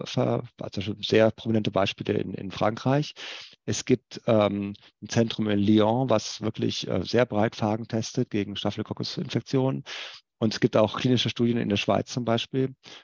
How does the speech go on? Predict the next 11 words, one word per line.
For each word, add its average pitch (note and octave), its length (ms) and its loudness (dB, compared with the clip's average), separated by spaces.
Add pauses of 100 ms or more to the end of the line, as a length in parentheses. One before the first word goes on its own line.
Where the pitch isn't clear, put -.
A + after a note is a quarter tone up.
an, G#2 240 -4
an G#2 140 0
mehreren A#2 320 4
Spitälern, A2+ 480 0
auch G2+ 140 -2
in A2 100 -2
Lausanne, G#2+ 400 -2
in, G2+ 160 -10
in G2+ 160 -12
Zürich. B2 380 0 (440)
Ähm, G#2+ 600 2